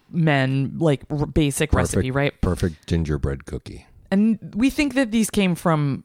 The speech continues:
Speaker 1: Europe.
Speaker 2: Okay.
Speaker 1: Right?
Speaker 2: They, the little gingerbread men marched over
Speaker 1: In a
Speaker 2: the land
Speaker 1: fancy
Speaker 2: bridge.
Speaker 1: uniform,
Speaker 2: Yeah.
Speaker 1: yes. But ginger snaps are, like your previous last week's cookie, the Blondie American.
Speaker 2: Oh, an American
Speaker 1: They're American,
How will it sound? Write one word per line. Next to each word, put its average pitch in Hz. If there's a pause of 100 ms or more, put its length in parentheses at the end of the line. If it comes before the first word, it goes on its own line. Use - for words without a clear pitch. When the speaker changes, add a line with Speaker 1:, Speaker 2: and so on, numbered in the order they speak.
Speaker 1:
Europe. 135 (380)
Speaker 2:
Okay. -
Speaker 1:
Right? 165 (240)
Speaker 2:
They, 82
the 87
little 85
gingerbread 80
men 69
marched 73 (240)
over 92
Speaker 1:
In 190
a -
Speaker 2:
the 180
land 185
Speaker 1:
fancy 185
Speaker 2:
bridge. 170
Speaker 1:
uniform, 135
Speaker 2:
Yeah. 160
Speaker 1:
yes. - (380)
But 185
ginger 220
snaps 220
are, 165
like 160
your 180
previous 180
last 160
week's 165
cookie, 160
the 143
Blondie 151 (100)
American. 135
Speaker 2:
Oh, -
an 131
American 131
Speaker 1:
They're 156
American, 160